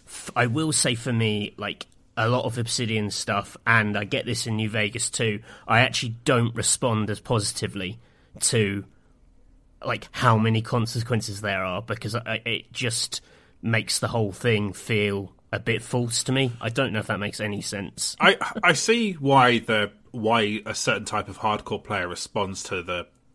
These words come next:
Speaker 2: to this type of game, because it's a role-playing game. You want to inhabit the role, and in theory, throwing your toys out the pram allows you to do that, because you are, you have been empowered as a player to be able to, to do that. And I, I, I respect that point of view and why people believe that,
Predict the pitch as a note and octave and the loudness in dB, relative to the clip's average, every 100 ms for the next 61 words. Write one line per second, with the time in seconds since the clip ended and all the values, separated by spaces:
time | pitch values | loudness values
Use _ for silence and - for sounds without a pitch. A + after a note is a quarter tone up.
0 | _ - A2 G2+ - A2 G2 F#2+ - F#2 | _ -8 -4 -4 -2 -2 -2 -6 -6 -6
1 | E2 - G#2+ G#2+ A#2+ C#3 C#3 B2 G#2+ G2+ | -6 -10 -8 -2 4 4 6 2 2 -2
2 | F2 E2+ G2 A2+ G#2+ A2 F#2+ A#2+ A2 G#2 | -4 -4 -8 -8 -6 -6 0 2 0 -6
3 | F#2+ E2+ E2 E2+ - G2+ G2 G2+ G#2+ G#2 | -6 -6 -8 -12 -4 -2 -2 -4 -6 -2
4 | E3+ C3 F#2+ F2+ - - C#3+ C#3 B2 A#2 | 4 4 4 -2 -6 -4 4 4 4 0
5 | C3 A#2 A#2+ F2+ G2 - F2+ E2+ F#2 G#2 | 4 4 4 -2 -4 -4 -2 -4 -8 -2
6 | G#2+ A2+ G#2 F#2+ - G2 E2+ D#2+ - G2 | 2 2 2 -4 -8 -6 -6 -6 -8 -6
7 | A2+ F#2 G#2+ G#2 F#2+ - - A#2 A#2+ G#2+ | -6 -4 -2 -2 -2 -8 -6 -2 0 0
8 | G2+ G#2 G2 A#2+ G#2+ G2 G2 - C#3+ F2+ | -2 -4 -2 0 0 0 -2 4 4 4
9 | - G2+ F#2 F2+ - F2 - - - G2 | -2 -2 -2 -4 -6 -8 -10 -10 -6 -4
10 | E2+ D#2 - - A#2+ A#2 A2+ - B2+ B2 | -4 -6 -10 -2 0 2 2 2 2 2
11 | - - _ - D3 C#3 C3+ - C#3 G#2+ | -4 -20 _ 4 6 6 2 6 4 4
12 | A2+ A2 - - A#2+ G2+ - F#2 G2 F2 | 2 2 2 0 0 0 -4 -8 -6 -6
13 | D#2 D#2+ - G#2 G2 G#2 G#2 G#2 - A2 | -6 -10 -6 -4 -2 0 0 0 -4 -4
14 | F#2 G#2+ G#2 G2 - D#2+ - | -2 -2 -2 -4 -6 -8 -8